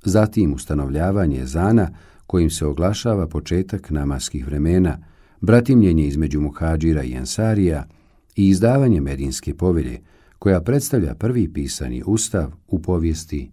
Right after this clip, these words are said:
ljudskog roda. O bratimljenju i Medinskoj povelji bit će govora kasnije.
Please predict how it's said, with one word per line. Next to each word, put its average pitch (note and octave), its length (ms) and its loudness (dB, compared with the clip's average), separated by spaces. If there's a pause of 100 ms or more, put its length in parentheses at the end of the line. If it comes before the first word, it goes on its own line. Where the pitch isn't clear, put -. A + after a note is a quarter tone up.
(280)
ljudskog C#2 380 -10
roda. C2+ 340 -10 (680)
O G2+ 200 6
bratimljenju B2 640 6
i C#2+ 100 0
Medinskoj F2+ 600 0
povelji G2+ 600 0
bit G2+ 180 2
će F#2 120 0
govora C2+ 400 -6
kasnije. - 600 -10